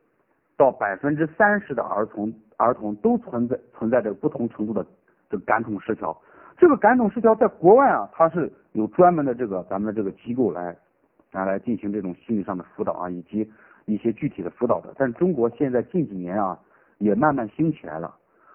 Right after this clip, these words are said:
那其实这个感统训练，我们自己在家也可以做啊，只要父母呢比较认真仔细，那愿意陪孩子一起去玩，那我们就可以把他怎么样，哎，纠正啊，宜早不宜晚，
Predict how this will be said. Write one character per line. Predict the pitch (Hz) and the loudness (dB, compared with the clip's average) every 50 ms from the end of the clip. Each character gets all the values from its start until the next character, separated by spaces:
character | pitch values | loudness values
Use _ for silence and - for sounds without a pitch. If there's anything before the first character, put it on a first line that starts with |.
| _ - | _ 0
那 | - 240 | 2 2
其 | 233 - - - 240 247 | 2 0 -2 0 2 2
实 | 202 240 226 | 2 2 4
这 | 226 220 | 6 6
个 | 185 | 4
感 | - - 139 156 180 | 4 2 0 0 0
统 | 175 147 117 | -2 -4 -6
训 | 113 - 165 156 | -2 -2 0 0
练， | 143 135 117 | 0 0 -2
我 | 90 | -2
们 | 95 135 | -4 -6
自 | 143 - 156 | -6 -4 -4
己 | 120 | -2
在 | 104 147 139 | 0 0 0
家 | 123 - 160 156 | 2 2 0 0
也 | 113 90 | 0 -4
可 | - - - - 131 | -10 -12 -4 -2 -2
以 | 127 104 | -2 -2
做 | - - 160 - - - _ _ _ _ _ _ _ _ _ _ | -4 -4 -4 -4 -4 -6 _ _ _ _ _ _ _ _ _ _
啊， | - 107 107 | -4 -4 -4
只 | - - 123 | -2 0 2
要 | 139 151 | 2 2
父 | 143 - - 151 | 0 -2 -6 -6
母 | 117 95 | -4 -4
呢 | 95 95 92 - | -4 -6 -6 -6
比 | 110 113 | -2 0
较 | 127 110 | 0 0
认 | 104 131 143 117 101 | 0 -2 -4 -4 -2
真 | - 127 131 127 | -4 -4 -6 -6
仔 | - - - - _ | -10 -14 -20 -20 _
细， | - 269 - - _ _ _ _ _ _ _ _ - - - | -8 -8 -8 -8 _ _ _ _ _ _ _ _ -20 -10 -2
那 | 127 127 120 110 92 - _ _ _ _ _ _ - | 0 2 2 2 0 -4 _ _ _ _ _ _ -6
愿 | - 151 175 160 123 | 0 2 2 2 2
意 | 104 | -2
陪 | - - 117 117 | -4 -6 -8 -6
孩 | - 104 107 113 | -2 -2 -4 -2
子 | 107 | -2
一 | 101 117 120 | -6 -6 -8
起 | 107 - - | -10 -12 -16
去 | - - - | -14 -6 -4
玩， | 110 90 85 92 101 - _ _ _ _ _ _ - | -4 -4 -4 -8 -10 -10 _ _ _ _ _ _ -4
那 | - 120 95 | -2 -2 -2
我 | 90 95 | -2 -4
们 | 95 98 | -8 -4
就 | 95 127 | -2 -4
可 | 117 - 117 | -4 -2 -4
以 | 104 90 | -6 -4
把 | - 80 | -6 -8
他 | 76 92 95 92 - _ _ _ - | -8 -6 -6 -6 -6 _ _ _ -12
怎 | 92 92 | -8 -8
么 | 92 | -8
样， | 87 85 _ _ _ _ _ _ _ _ _ _ _ _ - | -8 -8 _ _ _ _ _ _ _ _ _ _ _ _ -12
哎， | 98 87 | -12 -12
纠 | _ - 123 120 | _ 0 0 0
正 | 117 131 110 - _ _ _ _ _ _ _ _ _ _ _ - | 0 0 -4 -6 _ _ _ _ _ _ _ _ _ _ _ -2
啊， | 104 104 101 98 - _ _ _ _ _ _ _ _ _ _ _ _ _ - | -2 -2 -2 -2 -8 _ _ _ _ _ _ _ _ _ _ _ _ _ -6
宜 | 120 135 170 233 254 | -2 2 4 4 4
早 | - - 143 107 95 92 | 4 2 2 2 2 -4
不 | - - 170 143 | -2 -2 -2 0
宜 | 120 127 139 | 2 0 0
晚， | 117 - 87 | 0 -2 -6